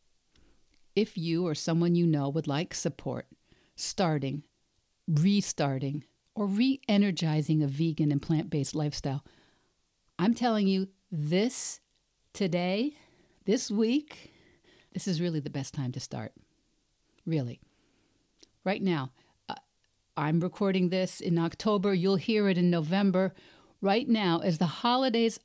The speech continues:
are beginning to take shape before the end of the year, there has never been a more important time to be vegan. And what we learn on that journey, even when we don't do it the way we want to, even when we think we're failing at it,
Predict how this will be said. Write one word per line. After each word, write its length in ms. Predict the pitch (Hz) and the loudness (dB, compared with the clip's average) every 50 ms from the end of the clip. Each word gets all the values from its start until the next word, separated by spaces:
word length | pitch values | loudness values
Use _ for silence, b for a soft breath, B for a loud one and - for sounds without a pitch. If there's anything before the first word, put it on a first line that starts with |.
| - | -4
are 220 | - 175 196 220 220 | -2 -2 0 0 -2
beginning 600 | 190 - 220 190 160 - 196 190 180 170 170 175 | -2 -2 -4 -2 -2 0 0 2 2 2 0 -2
to 100 | - 165 | -4 -6
take 300 | 156 - 180 180 180 - | -6 -4 -4 -4 -4 -4
shape 440 | - - - 185 170 147 143 - - _ _ _ _ _ - | -6 -4 -2 -2 -2 -2 -4 -8 -14 _ _ _ _ _ -8
before 440 | - 180 156 - - - 233 247 269 | -6 -6 -6 -6 -6 -2 0 0 0
the 160 | 233 247 233 226 | 0 0 2 2
end 160 | 220 202 185 | 2 2 2
of 60 | 170 | 0
the 60 | 185 | -4
year, 300 | 160 147 175 165 143 135 - b b b b b b b b b b | -4 -2 0 0 0 -2 -4 b b b b b b b b b b
there 140 | - 202 196 | -2 -2 0
has 340 | 156 175 190 180 170 - - _ _ | 0 0 0 0 -2 -4 -8 _ _
never 560 | - 202 208 208 208 208 214 214 254 254 262 247 | 0 2 4 4 4 2 0 0 0 0 0 0
been 400 | 196 180 202 190 175 170 170 - | 0 0 2 2 2 2 0 0
a 100 | - 185 | 2 2
more 240 | 156 151 156 160 165 | 4 4 4 4 4
important 500 | 175 190 - - 170 170 - 185 180 - | 2 0 0 -2 -4 -2 0 0 -2 0
time 240 | - 165 156 151 147 | 0 0 2 2 0
to 80 | 156 147 | 0 0
be 140 | 151 143 | 0 0
vegan. 420 | 139 131 156 160 165 160 202 196 - - | 0 0 0 -2 0 0 0 -2 0 0
And 180 | 185 165 160 | 0 2 4
what 260 | 170 196 269 277 277 | 4 2 2 0 -2
we 100 | 294 269 | -4 -2
learn 580 | 247 247 240 262 277 294 294 269 214 185 160 151 _ _ - | -2 0 2 4 4 4 4 4 2 0 -2 -4 _ _ -4
on 140 | 170 170 175 | -2 0 0
that 200 | 175 160 - - | 0 -2 -4 -6
journey, 580 | - - 139 135 135 135 139 143 143 143 - _ _ _ _ _ _ b b b b b b b | -4 -2 -2 0 0 0 0 -2 -4 -6 -8 _ _ _ _ _ _ b b b b b b b
even 400 | 240 247 254 233 269 269 254 220 | 0 0 2 4 4 4 4 4
when 200 | 214 214 214 196 | 4 4 4 4
we 220 | 190 202 190 - _ _ | 4 2 0 -2 _ _
don't 280 | - 214 202 208 - - _ _ _ _ _ - b b b b b b b b _ _ _ _ - | 0 2 2 2 0 -4 _ _ _ _ _ -20 b b b b b b b b _ _ _ _ 0
do 160 | - 233 202 | 2 4 4
it 120 | 196 - - | 2 2 0
the 100 | 190 165 | -2 0
way 180 | 160 170 175 | 2 2 2
we 160 | 170 160 170 160 | 2 2 2 2
want 300 | 156 156 147 156 - - | 2 2 2 0 -2 -4
to, 180 | - 147 139 - _ - | -8 -8 -8 -8 _ -2
even 360 | 214 233 233 262 262 233 220 | 0 0 2 2 4 4 4
when 200 | 208 208 208 190 | 4 4 4 4
we 140 | 190 202 202 | 4 4 2
think 400 | - - - - 226 226 208 - | -2 -4 0 2 2 2 2 0
we're 120 | 196 190 | 0 -2
failing 580 | 185 - - - 190 180 180 180 175 165 160 147 | -2 -2 -2 0 0 2 2 2 2 2 2 2
at 180 | 139 139 135 135 | 0 -2 -4 -4
it, 120 | - - | -6 -10